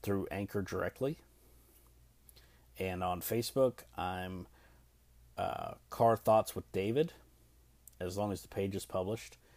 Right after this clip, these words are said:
And I'm trying to figure out ways to keep that from happening 'cause apparently their fraud software is working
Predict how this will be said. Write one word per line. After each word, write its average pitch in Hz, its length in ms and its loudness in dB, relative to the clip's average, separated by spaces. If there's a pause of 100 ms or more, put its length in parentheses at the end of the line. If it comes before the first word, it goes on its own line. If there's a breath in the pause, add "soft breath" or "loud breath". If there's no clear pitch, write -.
(320 soft breath)
And 87 320 -6
I'm 95 200 -4
trying 95 240 -2
to 87 60 -6
figure 98 180 -2
out 95 140 0
ways 92 280 -2
to - 80 -10
keep - 260 -8
that 87 200 -4
from 90 140 -10
happening 92 400 -6
'cause 90 220 -8
apparently 90 540 -8 (320 loud breath)
their 92 180 0
fraud 98 560 6 (160)
software 92 720 0
is - 380 -4
working 95 420 -2